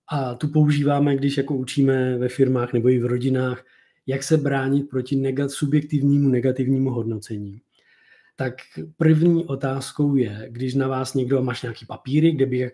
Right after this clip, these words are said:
to bych tomu mohl důvěřovat, tak první reakce je, eh, „Co byste chtěl vidět?“ Jo, tam je důležité vlastně si uvědomit, proč to,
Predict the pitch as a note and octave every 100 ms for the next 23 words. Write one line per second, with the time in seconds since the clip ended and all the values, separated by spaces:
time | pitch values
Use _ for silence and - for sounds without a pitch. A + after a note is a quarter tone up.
0 | _ B2 A#2 A#2+ - B2 B2 B2 B2+ A#2+
1 | A2+ A#2 G#2+ G#2+ G#2+ - _ _ _ _
2 | C#3 C3+ - D3 D#3+ D#3 C3+ C#3 - C3+
3 | B2+ B2+ - _ _ _ _ _ - B2
4 | B2 B2 C#3+ _ _ - D3 C#3 D#3 C#3
5 | - C3 B2 G#2+ F#2 _ _ _ _ _
6 | _ _ _ _ B2 B2 - D3 D#3+ D#3+
7 | D#3+ D3 D#3 D#3 D#3+ D#3 D#3 D3 D3 D3
8 | C#3+ D#3+ D#3+ - F3+ F3+